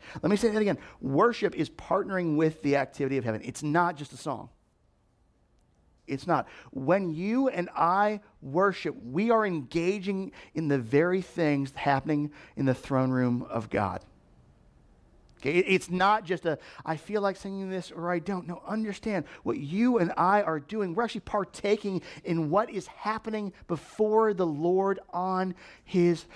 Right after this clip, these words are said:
throne. That's why there's power in it. Have you noticed that? I mean, what, what, how many of you have heard those stories of people and they were in worship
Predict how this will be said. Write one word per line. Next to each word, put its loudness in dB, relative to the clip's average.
throne. 0
That's -2
why 2
there's 4
power 2
in -2
it. -8
Have 2
you 2
noticed 4
that? -2
I -4
mean, -6
what, 0
what, -2
how 2
many 4
of 6
you 4
have -4
heard 2
those 2
stories 0
of -6
people 2
and 6
they 6
were 2
in 2
worship -2